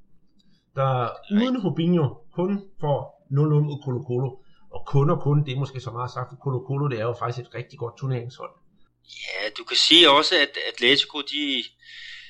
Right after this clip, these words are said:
Speaker 2: de fik jo noget af et, et chok, fordi at, at de måtte undvære Robinho, øh, den der kamp, som du fortalte, og, og det var, øhm, ja, han blev simpelthen bidt af et, øh, insekt, og fik, øh, fik en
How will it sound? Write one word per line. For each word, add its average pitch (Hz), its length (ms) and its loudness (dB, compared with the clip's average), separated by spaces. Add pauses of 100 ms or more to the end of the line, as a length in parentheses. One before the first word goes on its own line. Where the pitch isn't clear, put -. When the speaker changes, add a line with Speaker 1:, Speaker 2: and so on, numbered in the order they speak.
(140)
Speaker 2:
de - 140 -12
fik 151 140 6
jo 160 100 4 (120)
noget 139 220 8
af 101 400 2
et, - 100 -14 (160)
et - 80 -6
chok, 123 360 0
fordi 120 380 -4
at, 110 100 -8 (140)
at 104 160 -14
de 117 140 -14
måtte 110 200 -4
undvære 147 400 2 (400)
Robinho, 156 460 0 (580)
øh, 117 140 -8 (100)
den 120 80 -12
der 120 100 0 (100)
kamp, 113 160 4
som - 100 -16
du 117 140 -20
fortalte, - 320 0 (100)
og, 113 60 -6 (680)
og 120 60 -4 (100)
det 131 100 0 (100)
var, 120 160 6 (260)
øhm, 92 200 -10 (460)
ja, 107 60 -10
han 117 80 -4
blev 131 120 0
simpelthen 170 360 2
bidt 175 120 4
af 135 220 6 (380)
et, - 120 -20 (120)
øh, 98 120 -6 (120)
insekt, - 380 -2 (460)
og 98 160 -8 (800)
fik, 123 180 0 (200)
øh, 87 360 0 (480)
fik 104 140 -16
en 98 100 -12